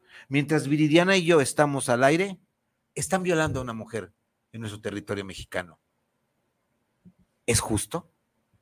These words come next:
¿Es justo que sigamos solapando a este patriarcado? Sé que me van a tirar grueso y a la cabeza.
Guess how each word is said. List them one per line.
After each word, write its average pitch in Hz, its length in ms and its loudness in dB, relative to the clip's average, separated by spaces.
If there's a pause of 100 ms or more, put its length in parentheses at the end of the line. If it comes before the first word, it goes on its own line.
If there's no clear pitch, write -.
(540)
¿Es 143 160 6
justo 151 480 6
que 123 100 -4
sigamos 120 680 2 (180)
solapando 113 1000 2 (400)
a 101 160 0
este 117 280 0
patriarcado? 104 880 4 (1000)
Sé - 320 -2
que 180 120 0
me 170 80 4
van 139 160 6
a 156 100 0
tirar 123 420 2 (280)
grueso 147 400 6
y 143 40 4
a 120 60 2
la 101 140 0
cabeza. 90 500 -6